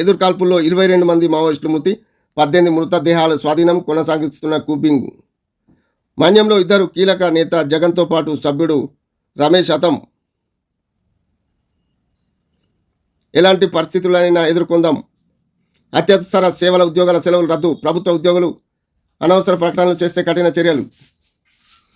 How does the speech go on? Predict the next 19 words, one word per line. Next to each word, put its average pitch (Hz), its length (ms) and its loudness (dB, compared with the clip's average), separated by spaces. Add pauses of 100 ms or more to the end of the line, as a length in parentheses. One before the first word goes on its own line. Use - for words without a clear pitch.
(240)
ఆపరేషన్ 185 420 0
సింధూర్ 180 260 0
నేపథ్యంలో 170 460 0
ముఖ్యమంత్రి 165 400 0 (100)
రేవంత్ 175 220 0
రెడ్డి 175 180 0
ఆదేశం. 185 340 0
నేడు 175 180 0 (120)
సంఘీభావ 180 420 0 (100)
ర్యాలీ 165 240 0 (400)
హాజరు 180 300 0
కానున్న 180 340 2
సీఎం 185 240 2
మంత్రులు. 170 260 -2 (4000)
సమస్యలను 208 420 4
అర్థం 202 240 0
చేసుకున్నాం. 196 340 0 (100)
అధికారుల 180 500 0
కమిటీ 175 300 0